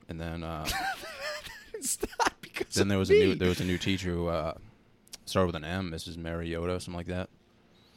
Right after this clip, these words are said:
Speaker 1: Marcus, Marcus Mariota's, uh, wife.
Speaker 2: No.
Speaker 1: <laughs>
Speaker 2: No.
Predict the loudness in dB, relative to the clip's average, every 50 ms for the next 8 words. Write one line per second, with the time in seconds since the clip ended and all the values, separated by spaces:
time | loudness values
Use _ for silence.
0 | _ _ _ _ 0 2 4 4 4 2 -4 -8 -8 -8 -10 -6 -4 -4 -4 -4
1 | -4 -4 -2 0 0 0 0 0 0 -2 -4 -4 -4 -4 -2 -2 -2 -2 -2 -2
2 | -4 -8 -14 -20 -20 _ _ _ _ _ _ _ _ _ _ _ _ _ _ _
3 | _ _ _ -8 -4 -4 -4 -4 -6 -8 -4 -2 0 0 0 0 0 -2 -4 -4
4 | -2 0 2 2 2 2